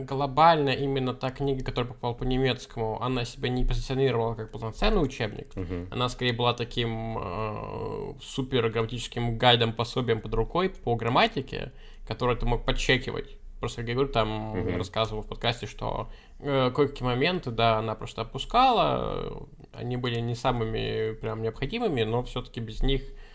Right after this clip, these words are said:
Speaker 1: как будто бы картина до конца не выстраивалась, и были какие-то такие пробельчики не очень приятные, которые приходилось догугливать.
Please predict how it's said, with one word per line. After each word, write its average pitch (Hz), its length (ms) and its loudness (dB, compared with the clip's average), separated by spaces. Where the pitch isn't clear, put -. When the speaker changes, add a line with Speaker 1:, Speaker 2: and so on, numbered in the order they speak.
Speaker 1:
как 120 120 -4
будто 127 200 -4
бы 113 100 -4
картина 123 460 -4
до 113 100 -2
конца 120 240 -2
не 123 100 2
выстраивалась, 139 680 2
и 117 60 -2
были 123 180 -4
какие-то 120 280 -10
такие - 200 -12
пробельчики 139 560 -2
не - 60 -6
очень - 160 -10
приятные, 113 420 0
которые 120 300 -6
приходилось 117 420 -6
догугливать. 117 560 4